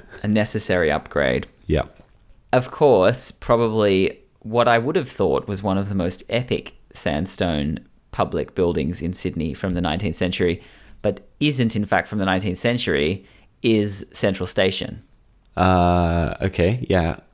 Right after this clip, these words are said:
Speaker 2: I, there was that recent podcast series about the building of Central Station. And when, so is that in the early nineteen hundreds?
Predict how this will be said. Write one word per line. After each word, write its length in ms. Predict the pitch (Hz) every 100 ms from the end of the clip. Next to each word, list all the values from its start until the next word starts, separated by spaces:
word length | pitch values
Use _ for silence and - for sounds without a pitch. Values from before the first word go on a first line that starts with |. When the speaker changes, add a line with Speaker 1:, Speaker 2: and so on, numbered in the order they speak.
| -
Speaker 2:
I, 140 | 87
there 400 | 82 - - 85
was 160 | 87 85
that 220 | 87 -
recent 320 | 92 90 - -
podcast 420 | 87 85 85 82
series 380 | - 80 76 -
about 420 | 82 76 - -
the 60 |
building 420 | - 92 92 - 104
of 180 | - -
Central 300 | - 80 -
Station. 520 | - - - 95 117 _ _ _ -
And 200 | - 82
when, 200 | 80 -
so 120 | -
is 120 | 85 80
that 120 | -
in 80 | 85
the 140 | -
early 280 | 85 80 78
nineteen 320 | 76 76 76
hundreds? 440 | 78 78 - -